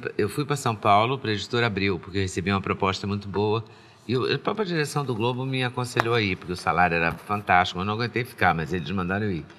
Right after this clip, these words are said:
E eu fui. O doutor Roberto almoçava no mesmo restaurante que a gente. A gente via o doutor Roberto chegar. Ou ficava um rapaz, o Jorge, segurando três jornais do Globo, assim, ele pegava sempre o do meio.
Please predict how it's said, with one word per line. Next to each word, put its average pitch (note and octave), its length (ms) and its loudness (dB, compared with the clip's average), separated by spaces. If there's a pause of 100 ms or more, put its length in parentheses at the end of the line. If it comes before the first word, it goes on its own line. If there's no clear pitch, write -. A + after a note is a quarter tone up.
(140)
E G2+ 60 0
eu G#2 80 2
fui. E2+ 280 -6 (880)
O D3 120 0
doutor F3+ 220 2
Roberto E3+ 280 4
almoçava E3 400 2
no D#3 80 0
mesmo E3+ 180 -2
restaurante C3 520 0
que G#2 80 -2
a F#2+ 40 0
gente. F2 480 -4
A - 60 -8
gente C3+ 260 -4
via D#3 360 0
o - 20 -2
doutor G2 240 0
Roberto F#2+ 340 0
chegar. D#2 440 -4 (800)
Ou G#2 160 -2
ficava A#2 340 4
um B2 40 2
rapaz, A2 520 4
o F#2 60 -2
Jorge, G2+ 520 2 (360)
segurando G#2+ 480 -2
três C3+ 360 4
jornais A#2 380 2
do A2 80 0
Globo, F#2 380 0
assim, F2+ 160 -4
ele G2 160 0
pegava G2 320 0
sempre B2 260 -4
o B2 40 -2
do A2+ 120 -2
meio. F2 420 -2